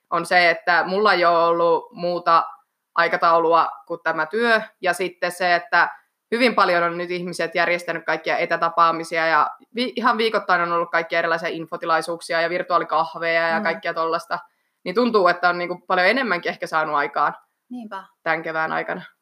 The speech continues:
Speaker 2: Joo, ja sitten kun tekee sen työn, kun menet siihen läppärille ja aukaiset sen homman, niin oikeasti haluat tehdä sen asian tehokkaasti ja nopeasti. Ja se ei
Speaker 1: Mm.
Speaker 2: ole semmoista, että se menet toimistoon ja siellä pitää olla se kahdeksan tuntia ja siellä tavallaan tapat sitä aikaa, vaan
Speaker 1: Niinpä.
Speaker 2: sitten tehdä sen niinku hitoksen tehokkaasti vaan.
Speaker 1: Niinpä.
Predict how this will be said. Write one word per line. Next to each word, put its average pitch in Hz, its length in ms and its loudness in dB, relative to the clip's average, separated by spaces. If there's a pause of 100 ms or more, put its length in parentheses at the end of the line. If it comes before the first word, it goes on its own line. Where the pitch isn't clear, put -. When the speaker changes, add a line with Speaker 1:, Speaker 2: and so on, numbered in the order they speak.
Speaker 2:
Joo, 226 140 -4
ja 165 100 -6
sitten 226 220 -14
kun 214 140 -12
tekee 214 360 -2
sen 170 220 -8
työn, 165 320 -4
kun 175 120 -14
menet 185 220 -8
siihen 165 160 -10
läppärille 156 440 -6
ja 151 60 -2
aukaiset 165 320 -2
sen 165 120 -18
homman, 165 240 -12
niin 185 180 -10
oikeasti 185 320 -10
haluat 175 200 -12
tehdä 175 160 -10
sen - 180 -12
asian 175 300 -8
tehokkaasti - 600 -8
ja 147 60 -8
nopeasti. 180 640 -8 (340)
Ja 180 60 -16
se 185 60 -2
ei 175 60 4
Speaker 1:
Mm. 170 60 6
Speaker 2:
ole 175 100 4
semmoista, 170 360 -4
että - 80 -20
se 170 100 -6
menet 165 180 -10
toimistoon 165 560 -6
ja 156 120 -10 (340)
siellä 160 220 -4
pitää 160 240 -2
olla 156 120 2
se - 80 -10
kahdeksan 160 460 -4
tuntia 151 360 -4
ja 151 80 -4
siellä - 180 -10
tavallaan 156 320 -6
tapat - 300 -8
sitä - 140 -14
aikaa, - 360 -10
vaan 180 160 -10
Speaker 1:
Niinpä. 190 180 0 (100)
Speaker 2:
sitten 180 100 4
tehdä 240 120 -6
sen 226 80 -8
niinku 220 420 -10 (760)
hitoksen 170 380 -4
tehokkaasti - 720 -10
vaan. 208 100 -2
Speaker 1:
Niinpä. 202 240 2